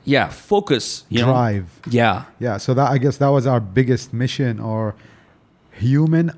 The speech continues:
Speaker 2: over algorithm.
Speaker 1: Hmm.
Speaker 2: Because everything was algorithm driven. Everything was data. E-, everything was insights, ads, conversion, sales.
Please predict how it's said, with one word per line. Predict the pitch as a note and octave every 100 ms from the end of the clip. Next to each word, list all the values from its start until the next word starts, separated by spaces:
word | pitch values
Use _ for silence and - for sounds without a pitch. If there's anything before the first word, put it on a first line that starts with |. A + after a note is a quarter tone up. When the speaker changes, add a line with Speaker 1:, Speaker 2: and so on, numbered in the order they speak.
| -
Speaker 2:
over | C3 A2+ A#2+
algorithm. | A2+ A#2 G#2+ G#2+ G2 F#2 F#2 F#2+ _ _ _
Speaker 1:
Hmm. | - A#2+ A2 G2 - A2
Speaker 2:
Because | A2+ B2+ A#2
everything | C3 C3+ C3+ C3
was | A2+ A2
algorithm | A2+ B2 A2+ A2 G2 G2
driven. | F#2+ G2+ F#2 F#2 F#2 - _
Everything | B2 A#2+ B2 C3 A#2
was | G#2+ F#2
data. | F#2 A2+ G#2 G#2 F#2+ -
E-, | A2+ -
everything | B2 A#2+ A#2 B2 A2+
was | A2 G2 - - _ _ _ -
insights, | B2 - A#2 G2+ G2 - -
ads, | B2+ G2+ -
conversion, | - A2+ G2 B2+ A#2 F#2+ G2+
sales. | G#2 - B2+ A2 F#2+ -